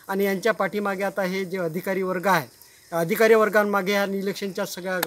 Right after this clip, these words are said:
भानगडी असल्यामुळे जनतेला मात्र यांनी आता सगळ्या वाऱ्यावर सोडलेलं आहे. त्याच्यामुळे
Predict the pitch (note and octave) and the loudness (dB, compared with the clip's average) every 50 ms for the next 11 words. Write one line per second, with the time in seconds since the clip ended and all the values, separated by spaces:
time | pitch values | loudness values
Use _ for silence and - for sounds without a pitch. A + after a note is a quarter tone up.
0 | D#3 D#3 D3+ D3 D3+ D#3 F3 F3+ F#3 F#3 E3+ - - G3+ G#3 G3 F#3 E3 C#3 - | -6 -6 -6 -6 -4 -4 -4 -2 -2 -2 -4 -4 -2 -2 0 0 0 -4 -4 -6
1 | _ _ - - - - - D#3+ D3 F3+ F#3 F#3+ F#3 A#3 A3+ A3+ A#3 A3 G#3+ G3+ | _ _ -20 -20 -20 -20 -10 -2 0 0 0 2 4 4 6 6 6 4 4 0
2 | - G#3+ G3+ G3 F#3 F#3 F#3 E3+ - F3+ - F3 D#3+ E3+ E3 D#3+ D3+ C#3+ D3 D3 | 0 -2 -4 -2 -2 -2 -4 -4 -6 -8 -10 -6 -4 -4 -2 -2 -2 -4 -4 -4
3 | D3+ D3 C#3 - - C#3 C3 C3+ C#3+ D3 D#3 F3+ G#3 G#3+ - - - - - - | -6 -6 -8 -12 -18 -16 -14 -10 -8 -4 -2 -2 -2 -4 -6 -10 -20 -20 -20 -20
4 | _ - - E3+ D#3 G3+ G#3 G3+ G3+ G#3 G3+ G#3 G#3+ A3+ A#3 | _ -6 -4 -2 0 2 2 2 2 0 0 2 2 2 2